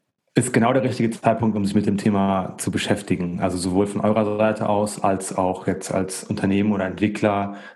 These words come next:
äh, mal einen Schritt weiter zu denken und zu le-, zu überlegen, okay,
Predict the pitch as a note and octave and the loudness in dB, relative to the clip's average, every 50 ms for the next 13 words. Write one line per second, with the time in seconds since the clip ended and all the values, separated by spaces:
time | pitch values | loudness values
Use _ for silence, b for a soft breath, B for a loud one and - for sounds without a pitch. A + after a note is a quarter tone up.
0 | B _ - G2+ G2 G2 F#2+ G2 F#2+ F#2+ G2 G2 - - _ _ _ _ A#2 A2+ | B _ -4 -2 -2 -2 0 -2 0 0 -2 -4 -6 -10 _ _ _ _ -4 -4
1 | G#2+ - - - - - - A2+ - A2+ A2+ A2+ A2 - A#2 G#2 G2+ G#2 G#2 G#2+ | -4 -6 -8 -10 -8 -8 -2 0 2 2 2 2 0 0 0 2 2 2 2 0
2 | G#2 G2+ F#2 - G2+ G2 G2+ G2+ G#2 - - - - G2 G2+ G2 G2+ G2+ G2 G#2 | -2 -4 -4 -2 -2 0 0 0 -2 -6 -8 -6 -2 0 2 2 2 2 0 -2
3 | G2 - - G#2 G2 G2 G2+ - - | -2 -2 0 2 2 2 0 -2 -6